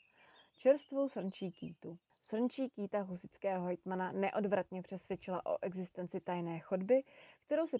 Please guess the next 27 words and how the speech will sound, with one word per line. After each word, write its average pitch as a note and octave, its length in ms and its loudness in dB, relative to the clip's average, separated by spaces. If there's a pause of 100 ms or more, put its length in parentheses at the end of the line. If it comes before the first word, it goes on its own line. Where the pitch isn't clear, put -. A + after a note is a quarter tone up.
posádka A3+ 500 0
opatřuje F#3 460 -4
čerstvé F3+ 540 -4
jídlo. E3 400 -4 (640)
Rozhodl G#3+ 500 4
od E3+ 140 0
dalšího G#3 640 2
obléhání G3 640 2
Karlštejna F3 680 -4
upustit - 640 -14
a E3+ 100 -10
v - 40 -16 (140)
den C4 180 0
svatého A#3 520 2
Martina F3 640 -4
odtáhl F3+ 600 -4
i F3+ 60 -12
se - 200 -10
všemi F3 320 -4
svými E3 380 -6
vojsky. - 600 -8 (420)
Kdo D4+ 240 4
ví, A#3 380 -2 (320)
zda G#3+ 180 2
se G#3+ 160 -2
někdy G3+ 260 0
dozvěděl, F#3+ 680 4